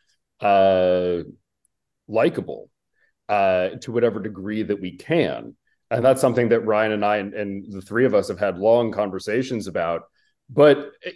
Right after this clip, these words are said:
really, the, the, the, the, the central framing of, uh, our main character is that he has been thrust into this role, uh, without, uh, you know, it, this is not by his own volition.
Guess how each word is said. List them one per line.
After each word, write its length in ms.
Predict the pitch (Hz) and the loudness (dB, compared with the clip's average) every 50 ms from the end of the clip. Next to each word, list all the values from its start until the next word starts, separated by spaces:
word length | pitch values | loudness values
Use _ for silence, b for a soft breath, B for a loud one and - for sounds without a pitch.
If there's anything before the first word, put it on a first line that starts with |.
| 175 156 | -14 -12
really, 360 | 156 143 151 226 269 269 247 | -10 -6 -4 -2 0 0 0
the, 160 | 196 147 156 123 | 2 2 2 2
the, 340 | 120 - - 151 147 147 | 0 0 2 2 2 4
the, 200 | 147 156 151 139 - 131 | 4 2 2 2 0 0
the, 320 | 151 147 139 135 127 - - | 0 0 2 0 -2 -2 -4
the 80 | 139 | -6
central 440 | 127 - 202 226 220 - 180 135 113 - _ _ _ | -4 -4 -4 -4 -4 -4 -4 -6 -6 -8 _ _ _
framing 800 | - 123 139 160 190 208 196 147 110 90 80 78 76 80 82 90 _ _ | -4 -2 0 0 0 0 0 0 0 -2 -4 -8 -12 -16 -18 -20 _ _
of, 500 | - 127 123 117 117 110 101 95 95 92 - - - _ _ _ _ _ - | 4 4 6 6 4 4 0 -4 -10 -12 -16 -20 -20 _ _ _ _ _ -2
uh, 600 | 110 110 101 98 95 90 87 85 82 80 78 73 - - _ _ _ - | 2 2 4 4 4 2 2 2 0 -2 -2 -4 -6 -10 _ _ _ 0
our 140 | 127 131 | 0 2
main 380 | 123 123 127 135 127 117 113 113 | 2 2 2 2 2 0 -2 -4
character 600 | - - 151 180 196 190 185 - 120 101 101 - - | -6 -4 -4 -4 -2 -4 -6 -6 -8 -8 -8 -8 -4
is 280 | 127 127 117 95 87 | -4 -4 -4 -4 -2
that 260 | 87 127 127 127 131 - | 0 2 2 2 0 -4
he 140 | 170 175 | -8 -6
has 160 | 165 160 139 110 | -4 -4 -4 -4
been 200 | 127 131 113 101 | -2 -4 -4 -4
thrust 800 | - - _ 101 90 104 120 131 143 131 - - - - - _ | -6 -10 _ -8 -2 2 4 4 4 2 0 -6 -14 -18 -12 _
into 340 | 131 127 127 131 127 131 127 | 0 2 4 4 4 2 -2
this 580 | 110 101 110 110 107 104 - - - - - _ _ _ _ _ _ _ _ - 110 - | -2 0 0 0 0 -2 -4 -10 -16 -18 -20 _ _ _ _ _ _ _ _ -20 -20 -18
role, 720 | 104 98 98 113 135 185 208 - 76 - - - 82 95 _ _ _ _ _ _ _ _ - | -14 -4 2 4 6 6 6 4 2 -2 -6 -10 -14 -16 _ _ _ _ _ _ _ _ 0
uh, 600 | 117 123 117 117 117 113 110 107 104 101 98 98 95 - - - _ _ - | 4 6 6 6 8 6 6 6 4 4 2 -2 -6 -10 -14 -20 _ _ -4
without, 420 | 127 127 123 147 147 151 156 - | -2 0 2 4 4 4 2 2
uh, 60 | 143 | 0
you 180 | 151 143 139 147 | 0 0 0 2
know, 220 | 135 120 117 117 117 | 2 2 2 0 -2
it, 160 | 135 135 127 | -4 -4 -4
this 140 | 123 131 127 | -4 -6 -6
is 100 | 135 123 | -4 -2
not 260 | 131 147 143 147 107 | 0 0 0 2 2
by 140 | 127 127 117 | 2 2 2
his 160 | 117 107 113 | 2 0 0
own 260 | 117 113 110 107 104 90 | 0 0 0 -2 -6 -6
volition. 420 | 92 95 92 117 - 139 - - | -6 -6 -4 -4 -4 -4 -8 -14